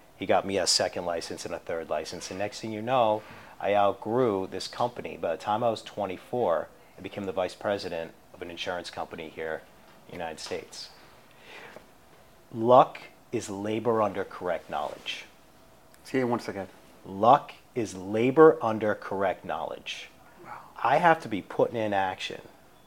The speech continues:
Speaker 1: at the right place at the right
Speaker 2: Right.
Speaker 1: time. And then opportunity creates itself,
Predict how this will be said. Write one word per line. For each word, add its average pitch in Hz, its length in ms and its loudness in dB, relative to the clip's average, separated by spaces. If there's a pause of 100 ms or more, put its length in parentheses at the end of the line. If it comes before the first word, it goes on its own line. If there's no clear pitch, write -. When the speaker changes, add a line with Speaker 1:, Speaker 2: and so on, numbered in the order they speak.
(540)
Speaker 1:
at 90 120 -16
the 82 80 -6
right 95 300 0
place 92 360 -6
at 90 80 -12
the 92 80 -8
right 80 160 -2
Speaker 2:
Right. 85 180 -4
Speaker 1:
time. 80 360 -8 (1500)
And 95 160 -6
then 90 240 -4
opportunity 90 640 -6
creates 73 440 -12
itself, - 440 -8